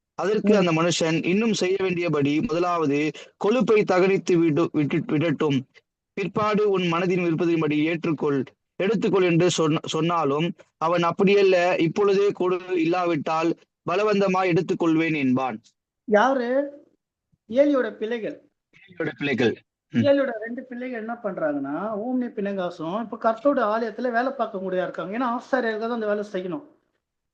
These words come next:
Speaker 2: இவங்க வந்து ஆசாரியரா இருக்கிறவங்க எப்படி இருக்கணும்னா, கர்த்தரோட ஆலயத்துல இருக்கவங்க என்ன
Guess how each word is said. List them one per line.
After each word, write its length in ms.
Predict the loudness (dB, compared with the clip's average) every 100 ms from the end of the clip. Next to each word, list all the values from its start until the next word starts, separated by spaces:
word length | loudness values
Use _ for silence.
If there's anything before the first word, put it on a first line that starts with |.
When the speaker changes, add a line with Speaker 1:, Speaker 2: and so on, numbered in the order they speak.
| _ _
Speaker 2:
இவங்க 440 | -2 0 2 2 2
வந்து 200 | 2 0
ஆசாரியரா 540 | -2 0 0 0 -2
இருக்கிறவங்க 440 | -4 -6 -6 -4 -6
எப்படி 260 | -8 -8
இருக்கணும்னா, 600 | -8 -6 -6 -6 -6 -10 -4
கர்த்தரோட 460 | -4 -4 -4 0 2
ஆலயத்துல 680 | 2 -2 -4 -4 -6 -6 -6
இருக்கவங்க 300 | -4 -6 -6
என்ன 160 | -8